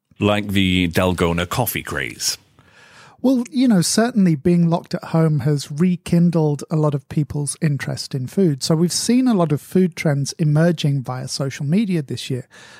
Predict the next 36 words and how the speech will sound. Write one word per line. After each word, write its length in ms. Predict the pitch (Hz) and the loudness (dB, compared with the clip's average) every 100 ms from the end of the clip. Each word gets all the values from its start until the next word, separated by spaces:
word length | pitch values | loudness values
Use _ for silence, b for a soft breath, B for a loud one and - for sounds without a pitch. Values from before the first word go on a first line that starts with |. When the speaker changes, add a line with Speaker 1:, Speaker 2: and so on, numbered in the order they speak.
| B | B
Speaker 2:
Uh, 160 | 156 156 | 0 2
Dalgona 560 | 175 165 151 175 170 | 2 2 2 4 2
coffee 320 | - 143 - | 0 -2 0
obviously 440 | 147 131 139 - 127 | -2 -4 -10 -8 -8
is 180 | 117 - | -6 -2
one, 320 | 143 180 185 | 2 4 2
but 80 | 185 | 0
we've 180 | 175 | -2
seen 220 | - 233 220 | 0 2 2
a 40 | |
lot 140 | 185 | 2
of 180 | 160 135 | 0 -2
bread 260 | - 156 151 | 0 0 2
making, 520 | 165 156 - 160 160 | 0 0 0 0 0
a 80 | 160 | -2
lot 180 | 135 156 | -2 -2
of 80 | 135 _ | -4 _
baking. 540 | 151 151 - 160 175 B B B B | 0 0 0 0 0 B B B B
Uh, 160 | 165 165 | 0 2
we've 160 | 156 165 | 0 0
seen 220 | - 240 | 0 0
a 60 | 277 | 0
lot 120 | 240 | 0
of 120 | 165 | -2
healing 480 | - 202 226 240 165 | 0 2 2 4 2
foods. 600 | - 147 135 135 - - | 2 0 0 -4 -8 -6
I 200 | - 165 | -2 0
have 280 | 175 175 147 _ - | 0 -2 -2 _ -2
no 240 | 156 202 | 2 4
idea 260 | 190 156 160 | 2 2 0
what 200 | 143 - | 0 -6
that 160 | 139 | -6
means, 320 | 143 151 185 - | -2 2 0 0
but 240 | 147 143 _ - _ | -4 -6 _ -20 _
you 60 | 175 | -4
know, 220 | 139 143 | -2 -4